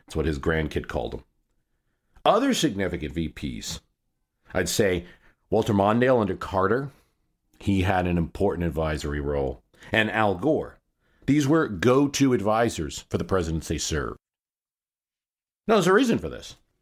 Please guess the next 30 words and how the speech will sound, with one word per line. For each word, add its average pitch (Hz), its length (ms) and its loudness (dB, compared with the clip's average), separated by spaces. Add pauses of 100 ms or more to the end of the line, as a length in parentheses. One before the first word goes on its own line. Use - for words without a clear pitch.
(120)
Carter 160 420 4
and 107 180 -4
Clinton 95 540 -2 (220)
are 101 100 0
governors. 147 640 -2 (160)
They 110 180 2
never 151 320 4
served 147 320 0
in 113 80 -2
Washington. 107 640 -6
And 78 100 -6
so - 320 2 (100)
Mondale 113 800 2
and 104 100 2
then 104 220 2
Gore 110 480 4
are 104 300 2
important 117 640 -4
lobbyists 101 840 -2
and 101 220 -6
temperature 131 540 -2
takers - 600 -8 (220)
in 87 180 2
dealing 110 320 4
with 107 140 0
the 104 60 -4
Congress, 110 380 -2
particularly 120 720 2 (160)
the 110 100 2
Senate, 143 460 0